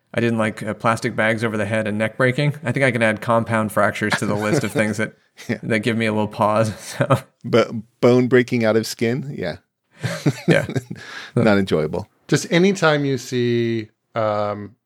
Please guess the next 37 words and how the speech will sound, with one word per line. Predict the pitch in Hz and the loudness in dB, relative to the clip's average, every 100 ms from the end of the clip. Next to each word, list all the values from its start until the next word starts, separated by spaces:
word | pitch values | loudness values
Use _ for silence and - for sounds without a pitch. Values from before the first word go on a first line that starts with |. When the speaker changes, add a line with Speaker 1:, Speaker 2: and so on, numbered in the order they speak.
| _ 131 | _ -2
Speaker 3:
anything | 131 120 117 110 | 0 0 -2 -2
where | 110 | -2
they | 107 107 | -2 -4
take, | 120 113 | -4 -4
like, | 110 107 - | -6 -6 -6
a | 110 | -2
leg | 110 113 117 117 | 2 4 6 4
or | 113 107 | 2 0
an | 104 | -2
arm | 113 107 110 120 - _ _ - | -2 0 0 -4 -8 _ _ -6
and, | 110 107 | -4 -4
like, | 104 104 - _ _ 123 | -4 -6 -12 _ _ -2
and | 113 | 0
it, | - _ _ _ _ _ | -2 _ _ _ _ _
and | 113 | -10
it, | 113 - | -8 -8
like, | 117 - _ _ _ _ _ _ _ _ _ | -10 -10 _ _ _ _ _ _ _ _ _
Speaker 1:
<laughs> | - - - | -6 -4 -4
breaks | 131 123 123 120 | -6 0 2 2
Speaker 3:
like, | 123 | -2
Speaker 1:
and | |
sticks | - 131 | 0 2
Speaker 3:
cracks. | 143 123 143 - _ - | 4 4 2 -6 _ 0
Speaker 1:
out. | 110 - _ | 0 -2 _
Yeah. | 127 | -8
Speaker 3:
Uh, | |
it, | 69 71 - - _ _ | -8 -10 -14 -16 _ _
um, | 135 123 117 113 - _ _ _ _ | 0 2 2 -2 -10 _ _ _ _
it, | 151 147 | -10 -6
it, | 147 - 151 | -8 -6 -6
like, | 123 | -6
cracks | - 127 - | 0 0 0
in | 120 | -4
half, | 113 110 - _ _ | -2 -4 -6 _ _
and, | 110 107 107 139 | -8 -6 -4 -4
you | |
know, | 117 110 | -4 -4